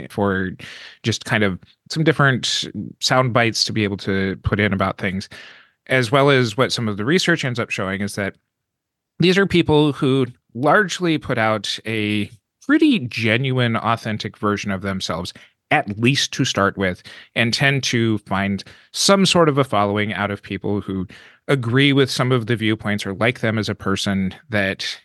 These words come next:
ends up creating kind of a really rife opportunity for people to develop, uh, audience members to develop a parasocial relationship with them. And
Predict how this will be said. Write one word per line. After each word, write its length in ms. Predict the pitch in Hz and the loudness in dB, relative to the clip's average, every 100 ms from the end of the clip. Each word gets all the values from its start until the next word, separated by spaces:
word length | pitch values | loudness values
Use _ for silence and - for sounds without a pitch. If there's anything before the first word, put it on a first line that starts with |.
| - | -2
ends 200 | 147 165 | 0 2
up 200 | 170 - | 2 -2
creating 800 | - 147 135 147 160 147 135 131 - - - _ | -12 -8 0 4 4 4 2 -2 -6 -20 -20 _
kind 220 | - 180 311 | -6 -2 2
of 80 | |
a 280 | 320 143 120 | 4 6 4
really 440 | 104 123 147 165 135 | 2 2 4 4 2
rife 420 | 101 101 131 - - | 2 0 0 -2 -2
opportunity 840 | 117 107 98 - 127 120 104 95 | -2 -2 -6 -4 0 2 2 0
for 240 | - 117 | 0 0
people 340 | 104 - 120 135 | 0 0 2 0
to 180 | - 120 | 0 0
develop, 640 | 113 95 95 107 107 - - 147 | 2 2 2 4 2 0 -8 -8
uh, 120 | 101 - - | -8 -8 -2
audience 400 | 110 107 101 - | 0 2 0 0
members 280 | 101 98 - | 0 0 -2
to 100 | 110 | -2
develop 600 | 98 90 90 101 101 - - | -4 -2 0 2 2 0 -2
a 280 | 190 98 - - - - _ - | 0 0 -2 -8 -20 -20 _ 2
parasocial 500 | 120 117 107 113 104 | 2 4 2 2 2
relationship 640 | 95 98 - 101 95 - | 2 0 0 -2 -4 -4
with 160 | 90 - | -6 -4
them. 260 | 62 - _ _ - - - - | -8 -10 _ _ -20 -20 -20 -4
And 460 | 117 113 107 110 | 0 2 2 0